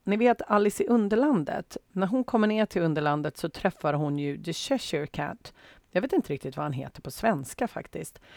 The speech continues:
Men det är den här randiga katten som är lite märklig och som försvinner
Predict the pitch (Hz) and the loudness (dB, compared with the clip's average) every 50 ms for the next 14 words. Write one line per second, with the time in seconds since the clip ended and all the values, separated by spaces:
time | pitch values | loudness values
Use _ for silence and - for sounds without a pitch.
0 | - - - - _ 175 196 220 277 262 202 165 156 151 143 151 185 240 208 165 | -20 -20 -20 -6 _ 2 6 6 8 8 6 6 4 2 2 6 6 6 6 6
1 | 156 156 156 165 247 277 226 180 - - 151 147 - _ _ - - - - 170 | 4 2 0 0 2 2 0 0 0 -4 -6 -6 -6 _ _ -6 -6 -4 -4 -6
2 | 156 - _ _ _ _ _ _ _ _ _ - - 190 175 160 143 143 151 147 | -8 -10 _ _ _ _ _ _ _ _ _ -2 0 2 4 4 2 2 0 -2
3 | - 165 165 165 139 143 - - - 156 127 131 143 - - 147 135 135 139 143 | 0 2 2 2 2 0 -2 -6 -6 -6 -6 -6 -6 -4 -2 -2 -2 -2 -4 -6
4 | - _ _ - - 170 - 185 180 180 170 139 135 120 98 - | -10 _ _ -4 -4 -2 2 2 4 4 4 2 0 -2 -4 -6